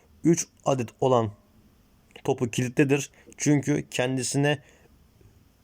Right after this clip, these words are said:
özgü bir top olduğu için kilitlenmiştir ve yeni gelen torpidomuz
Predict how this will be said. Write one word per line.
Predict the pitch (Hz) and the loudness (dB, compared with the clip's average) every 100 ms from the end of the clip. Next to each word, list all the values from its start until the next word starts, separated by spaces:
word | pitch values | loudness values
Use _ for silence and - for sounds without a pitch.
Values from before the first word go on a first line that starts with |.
| _ 113 | _ 0
özgü | 131 131 123 127 | 2 2 2 2
bir | 127 143 139 _ _ _ _ - _ _ _ _ _ _ _ | 2 0 -4 _ _ _ _ -20 _ _ _ _ _ _ _
top | - 147 - | -4 -4 0
olduğu | 143 131 123 | 2 2 2
için | 117 135 143 143 _ _ _ _ _ _ _ _ _ _ _ _ _ _ | -2 0 -4 -4 _ _ _ _ _ _ _ _ _ _ _ _ _ _
kilitlenmiştir | - 135 - 143 131 127 117 131 131 - - _ _ - | -6 -6 -2 0 2 0 -4 -4 -4 -6 -16 _ _ 0
ve | 117 139 - - _ _ _ - | 2 2 0 -8 _ _ _ -10
yeni | 127 127 151 143 | 0 2 4 4
gelen | 143 135 127 - _ - _ _ _ _ _ _ _ _ _ - | 2 2 0 -6 _ -20 _ _ _ _ _ _ _ _ _ 0
torpidomuz | 131 120 139 135 139 - - | 2 2 2 2 0 -4 -12